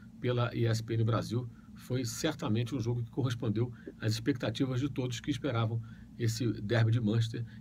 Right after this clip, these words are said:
e acordaram, as pessoas que acordaram cedo pra, é, assistir na íntegra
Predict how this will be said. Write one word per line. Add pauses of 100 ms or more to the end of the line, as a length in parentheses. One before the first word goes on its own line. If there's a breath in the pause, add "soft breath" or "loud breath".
e
acordaram, (120)
as
pessoas
que
acordaram
cedo (380 loud breath)
pra, (340)
é,
assistir (240 loud breath)
na
íntegra